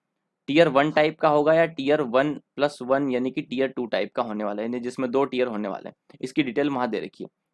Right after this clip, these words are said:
है ना। तो मैं आपको बताऊंगा टियर वन में क्या होगा और टियर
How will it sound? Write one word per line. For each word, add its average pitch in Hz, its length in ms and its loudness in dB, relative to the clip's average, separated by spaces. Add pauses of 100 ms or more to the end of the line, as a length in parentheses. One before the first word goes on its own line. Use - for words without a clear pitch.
है 131 60 -2
ना। 143 120 -8 (920)
तो 139 80 0
मैं 147 60 10
आपको 151 220 6
बताऊंगा 151 320 4
टियर 151 280 0
वन 131 200 4
में 156 160 0
क्या 160 120 2
होगा 147 240 2
और 185 200 2
टियर 156 260 -2